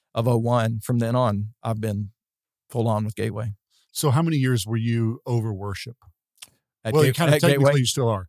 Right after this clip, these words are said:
Speaker 1: Yeah.
Speaker 2: But I mean, like, directly
Speaker 1: The,
Speaker 2: on
Speaker 1: the worship
Speaker 2: stage, the
Speaker 1: pastor.
Speaker 2: worship pastor.
Speaker 1: Yeah, from, from, if you consider December two thousand or January of two thousand one, all
Speaker 2: Yeah.
Speaker 1: the way till,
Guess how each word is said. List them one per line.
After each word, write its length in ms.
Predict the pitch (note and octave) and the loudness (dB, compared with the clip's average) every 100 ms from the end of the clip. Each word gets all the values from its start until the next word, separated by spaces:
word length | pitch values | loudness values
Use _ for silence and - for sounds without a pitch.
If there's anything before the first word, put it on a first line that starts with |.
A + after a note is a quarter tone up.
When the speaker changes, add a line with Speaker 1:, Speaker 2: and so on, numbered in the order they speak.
| _ | _
Speaker 1:
Yeah. 180 | B2 A2 | -6 -4
Speaker 2:
But 180 | B2+ C#3+ | -4 -2
I 80 | C#3+ | -2
mean, 240 | D#3 C#3 A#2+ | 0 0 -2
like, 220 | A2 A2 | -6 -8
directly 560 | C3 A#2 C3 B2+ C3+ B2 | -8 -4 -4 -2 0 0
Speaker 1:
The, 60 | A2 | 2
Speaker 2:
on 200 | C3+ C#3+ | 2 4
Speaker 1:
the 60 | B2+ | 4
worship 160 | B2+ B2+ A#2+ | 2 0 0
Speaker 2:
stage, 40 | |
the 60 | A2 | 2
Speaker 1:
pastor. 220 | C#3 D3 | 4 4
Speaker 2:
worship 300 | B2+ B2 - | 2 0 -4
pastor. 360 | - G2+ - - | -12 -10 -10 -4
Speaker 1:
Yeah, 160 | B2+ A#2 | -2 -2
from, 320 | - B2+ A#2+ - | -2 -2 -4 -4
from, 520 | C#3 B2+ A#2+ A#2 A2 _ _ _ _ C3 | 0 2 2 -2 -6 _ _ _ _ -6
if 80 | B2 | -2
you 40 | |
consider 320 | C#3+ D#3 C#3 | 2 2 2
December 380 | B2+ - C#3+ B2+ | 2 0 0 0
two 160 | C3+ C3 | 0 2
thousand 320 | C3 B2+ A#2+ | 2 2 0
or 60 | |
January 380 | A2+ B2 B2+ A#2+ | -2 0 0 0
of 60 | A2+ | -2
two 100 | C3 | -2
thousand 300 | A#2+ A#2+ A2+ | 0 0 -2
one, 220 | A#2+ A#2+ | -2 -2
all 140 | - B2 | 0 0
Speaker 2:
Yeah. 40 | |
Speaker 1:
the 80 | B2+ | 0
way 240 | B2 B2 | 0 -2
till, 500 | A2+ B2+ A#2+ A#2+ A2+ | -2 0 0 0 -4